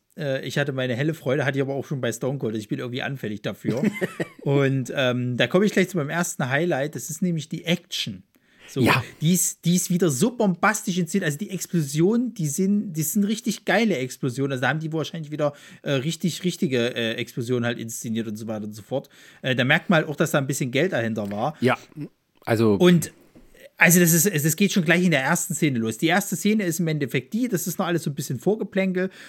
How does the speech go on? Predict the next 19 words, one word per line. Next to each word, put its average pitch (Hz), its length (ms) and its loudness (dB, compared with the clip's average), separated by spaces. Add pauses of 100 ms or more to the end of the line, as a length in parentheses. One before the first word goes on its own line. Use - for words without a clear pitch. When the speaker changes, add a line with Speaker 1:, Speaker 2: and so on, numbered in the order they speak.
(240)
Speaker 1:
Ähm, 160 380 4 (300)
da, 156 240 6
äh, 160 200 2
dringt 147 460 2
einer 202 260 4
in 185 80 2
irgendein 185 640 4
Gebäude 123 460 2
ein. 98 240 -2
So, 107 220 -2
wie 165 120 2
wir 160 80 2
später 170 260 2
rauskriegen, 175 480 0
ist 165 140 -6
das 170 100 -4
tatsächlich 156 340 0
ein 143 100 -2
Gerichtsgebäude. 135 960 0